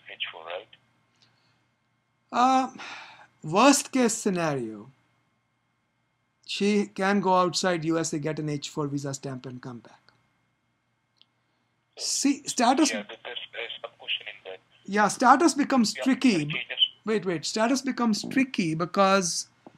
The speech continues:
Speaker 2: we don't know at what point,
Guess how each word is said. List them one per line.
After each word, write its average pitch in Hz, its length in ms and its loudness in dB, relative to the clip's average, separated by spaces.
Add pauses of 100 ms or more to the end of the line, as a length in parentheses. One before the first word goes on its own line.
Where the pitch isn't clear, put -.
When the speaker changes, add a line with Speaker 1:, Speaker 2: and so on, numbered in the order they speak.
(260)
Speaker 2:
we 233 160 4
don't 277 260 6
know 185 480 2 (140)
at 196 220 4
what 214 340 6
point, 208 280 2